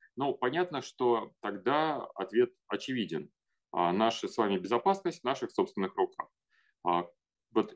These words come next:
именно этим мы сегодня и займёмся. Перелистнём страничку, и, а, бывают в нашей жизни тяжёлые времена. И вот на вашу долю выпала, ну, действительно, прям вот,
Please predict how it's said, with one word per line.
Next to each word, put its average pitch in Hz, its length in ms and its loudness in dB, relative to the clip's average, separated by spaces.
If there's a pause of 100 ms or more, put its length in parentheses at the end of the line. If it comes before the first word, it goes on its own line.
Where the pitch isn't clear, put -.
именно 98 580 4
этим 180 280 4
мы 120 100 2
сегодня 107 480 2
и 98 120 -2
займёмся. 92 500 -2 (100)
Перелистнём 160 440 4
страничку, 185 680 4 (300)
и, 139 360 2 (380)
а, 101 300 -4
бывают 156 600 2
в 98 160 -18
нашей 123 380 -2
жизни 151 400 -4
тяжёлые 120 540 2
времена. 98 500 -2 (600)
И 104 200 -2
вот 107 200 0
на 117 160 2
вашу 107 420 0
долю 160 340 0
выпала, 139 420 -4
ну, 135 220 -8
действительно, 127 440 -6
прям 107 300 0
вот, 101 220 -2